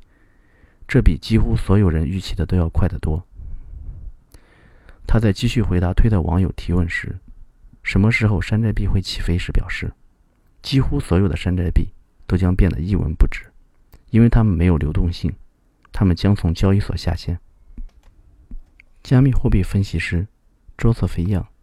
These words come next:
发布推特表示，英国央行行长呼吁建立全球货币体系，以取代美元的消息称，随着地缘政治风险上升，货币战争加剧，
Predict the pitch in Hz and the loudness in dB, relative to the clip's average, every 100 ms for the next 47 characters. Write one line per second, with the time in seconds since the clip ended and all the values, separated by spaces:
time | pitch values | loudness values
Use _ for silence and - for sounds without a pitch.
0 | _ _ _ _ _ _ - 110 104 - | _ _ _ _ _ _ -6 -2 2 2
1 | - 117 113 95 - - - - 110 _ | 4 2 2 0 0 0 -4 -8 -10 _
2 | _ _ _ _ _ _ - 139 147 95 | _ _ _ _ _ _ -4 0 0 2
3 | 92 113 110 90 82 90 - 92 - 101 | 0 0 -2 -4 -4 -6 -6 -6 -2 -2
4 | 85 - 98 98 110 - 92 98 104 - | -2 -2 -2 -2 -6 -4 -2 -2 -2 -2
5 | 101 92 - - - 92 95 _ _ _ | -2 -2 -4 -10 -10 -10 -12 _ _ _
6 | - 82 - 107 95 82 - 80 87 - | -6 -6 -2 0 0 0 -2 -2 -2 0
7 | 87 90 - 80 90 - _ _ _ _ | -2 -4 -6 -6 -6 -14 _ _ _ _
8 | _ _ - - 110 120 92 117 87 87 | _ _ -8 0 2 2 0 0 0 0
9 | - 104 107 - 110 101 87 85 85 82 | 0 -2 -2 -2 -2 -2 -4 -4 -2 -4
10 | 98 - _ _ - - - 107 95 - | -6 -12 _ _ -16 -8 0 4 4 2
11 | 92 80 87 92 92 98 | -2 -2 -2 -2 -2 -6